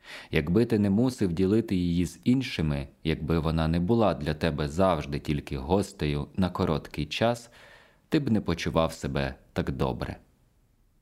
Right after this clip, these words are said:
Так, і з цим мені теж доводилось погодитись. «Отже, тепер, власне, маєш усе, що тобі потрібно?»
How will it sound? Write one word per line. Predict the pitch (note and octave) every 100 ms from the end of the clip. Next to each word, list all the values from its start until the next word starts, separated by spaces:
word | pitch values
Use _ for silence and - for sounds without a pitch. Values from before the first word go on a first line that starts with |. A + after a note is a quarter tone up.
| _ _ _ _ _
Так, | - - - -
і |
з | E2
цим | - - B2+
мені | C3 A#2 A2+
теж | G#2 D#2 E2
доводилось | E2+ E2 C2+ C#2+ D2 D2+
погодитись. | - D2 C#2+ A#1+ - - - - _ _ _ _ _ _ _ _ _ _ - - - - -
«Отже, | E2 D2 D#2 D#2 D2+
тепер, | - - D3+ D#3
власне, | G2+ G2+ G2 - G2 F#2 F2+ -
маєш | F#2 F2 E2 -
усе, | - - G2 E2
що | - G2
тобі | F#2+ F2+
потрібно?» | - G2 - C3+ - C2